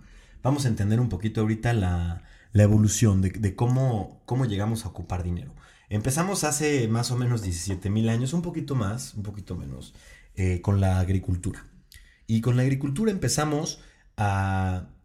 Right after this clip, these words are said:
a literalmente domesticar la tierra, o como diría el autor, la tierra nos domesticó a nosotros, porque nosotros cuidamos y, y hacemos que su especie siga y siga y siga y siga creciendo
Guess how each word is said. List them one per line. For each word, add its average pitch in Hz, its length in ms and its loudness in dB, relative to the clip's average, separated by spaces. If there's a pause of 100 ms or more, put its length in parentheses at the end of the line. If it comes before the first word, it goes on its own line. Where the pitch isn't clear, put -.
a 110 180 -2
literalmente 123 580 0
domesticar 101 560 0
la 127 160 0
tierra, 101 480 -2
o 98 120 -6
como 92 200 0
diría 98 220 2
el 113 100 2
autor, 101 520 -2
la 95 200 0
tierra 107 200 2
nos 98 200 2
domesticó 95 640 2
a 113 40 4
nosotros, 110 500 0
porque 92 300 -6
nosotros 104 380 -2
cuidamos 110 520 2
y, 90 140 -4 (260)
y 101 60 -4
hacemos 113 320 0
que 90 140 -2
su 90 360 -4
especie 107 560 0
siga 110 380 0
y 101 80 -2
siga 110 260 0
y 98 60 -2
siga 104 240 -2
y - 20 -2
siga 98 240 -2
creciendo 98 560 -4